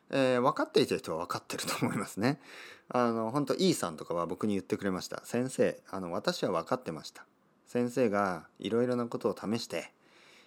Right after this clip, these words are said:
えー、また、あの、ね、あの、いろいろなことを試してから、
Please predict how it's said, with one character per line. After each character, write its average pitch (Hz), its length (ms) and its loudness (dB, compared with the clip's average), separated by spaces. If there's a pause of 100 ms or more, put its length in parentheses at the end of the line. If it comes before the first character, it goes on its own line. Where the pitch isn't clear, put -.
(100)
え 85 680 -6
ー、 - 20 -10
ま 85 120 -6
た、 82 380 -2 (200)
あ 107 100 -4
の、 80 440 -10 (840)
ね、 196 140 -2 (120)
あ 95 100 -8
の、 80 300 -12 (480)
い 107 120 -4
ろ 95 160 0
い 90 60 -2
ろ 85 360 -2
な 85 160 -6
こ 92 100 -6
と - 100 -18
を 147 220 2
試 302 80 0
し - 80 -6
て - 100 -4
か 190 140 2
ら、 170 180 2